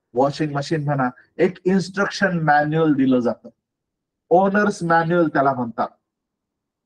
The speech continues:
ते न वाचता जर आम्ही ती वस्तू वापरू तर नक्कीच ती लवकर बिघडेल, घोटाळा होईल, problem होईल. परमेश्वर देवानं, maker of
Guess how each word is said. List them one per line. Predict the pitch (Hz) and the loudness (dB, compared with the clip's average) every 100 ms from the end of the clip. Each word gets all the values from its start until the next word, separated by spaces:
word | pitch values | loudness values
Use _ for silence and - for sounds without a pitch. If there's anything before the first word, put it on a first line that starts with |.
| _ _ - | _ _ 0
ते | 214 262 | 2 4
न | 311 | 2
वाचता | 320 294 254 233 - - 202 240 | 2 2 2 -2 -6 -2 0 2
जर | 247 | 0
आम्ही | 233 233 | -2 -4
ती | 220 214 | -4 0
वस्तू | 175 170 175 170 | 0 -2 -2 0
वापरू | 147 147 - 143 208 156 190 208 _ _ _ _ - | 0 -2 -2 0 2 2 -2 -6 _ _ _ _ -2
तर | 175 | -2
नक्कीच | 151 151 180 247 - - 202 165 220 254 - _ _ _ | 0 0 0 -2 -4 -2 2 2 0 -4 -10 _ _ _
ती | 190 180 | -2 2
लवकर | 254 180 202 214 | 2 0 -4 -2
बिघडेल, | 175 190 196 214 180 - - | 0 0 0 -2 -4 -8 -8
घोटाळा | 135 160 165 196 208 | -2 -2 0 0 0
होईल, | 208 208 214 | 0 0 -2
problem | - 175 185 190 208 | -2 0 0 0 -2
होईल. | 185 175 135 101 _ _ _ _ | -2 -2 -2 -6 _ _ _ _
परमेश्वर | - 151 165 175 175 160 | -4 -2 -2 -4 -2 -2
देवानं, | 151 147 156 120 101 _ _ _ _ _ _ _ _ - | 0 0 0 -4 -8 _ _ _ _ _ _ _ _ -10
maker | 127 151 185 196 202 | -4 -2 -2 -4 -2
of | 190 | -2